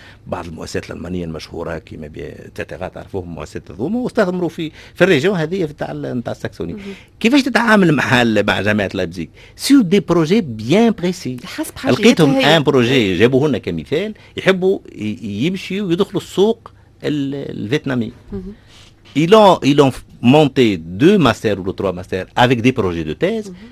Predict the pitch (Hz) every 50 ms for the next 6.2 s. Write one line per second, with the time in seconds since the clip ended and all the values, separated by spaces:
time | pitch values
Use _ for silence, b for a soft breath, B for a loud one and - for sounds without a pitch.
0 | B B - - - 190 214 226 226 226 220 - - - _ - _ - - 139
1 | 135 123 123 120 120 139 147 156 135 - 101 85 92 - _ - - _ - 127
2 | 139 143 - 131 123 175 214 185 - - - 117 135 170 165 151 135 131 123 -
3 | - - - - 107 101 - - - 135 151 202 - 240 262 247 226 214 - 254
4 | 226 170 196 190 175 175 165 156 160 151 - - 147 135 120 107 92 - - 90
5 | 87 82 90 101 92 90 110 202 269 247 - - - 220 233 226 - 190 220 226
6 | 233 220 196